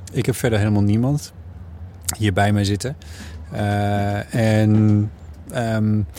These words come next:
de reden om je dit verhaal toch te vertellen is omdat ik denk dat het belangrijk is, eh, dat ik het vertel.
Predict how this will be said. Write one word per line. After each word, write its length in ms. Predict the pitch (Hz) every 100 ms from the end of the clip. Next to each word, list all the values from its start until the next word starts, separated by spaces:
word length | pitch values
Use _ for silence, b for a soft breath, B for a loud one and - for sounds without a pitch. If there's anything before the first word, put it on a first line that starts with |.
| B B
de 120 | -
reden 400 | 120 131 165 165
om 500 | 143 139 131 127 123
je 140 | 117 120
dit 180 | 131 -
verhaal 460 | 117 117 120 117 110
toch 320 | 156 165 -
te 140 | - 135
vertellen 840 | - 104 - - 170 185 180 165 B B B B B B B -
is 760 | - 139 135 135 - - - -
omdat 400 | - 139 135 135
ik 100 | 131 -
denk 320 | 117 156 196
dat 120 | 175 151
het 160 | 120
belangrijk 480 | 113 135 143 131 123
is, 460 | 131 117 - - -
eh, 160 | 123 120
dat 220 | 101 156
ik 100 | 139
het 120 | -
vertel. 520 | - 98 110 98 92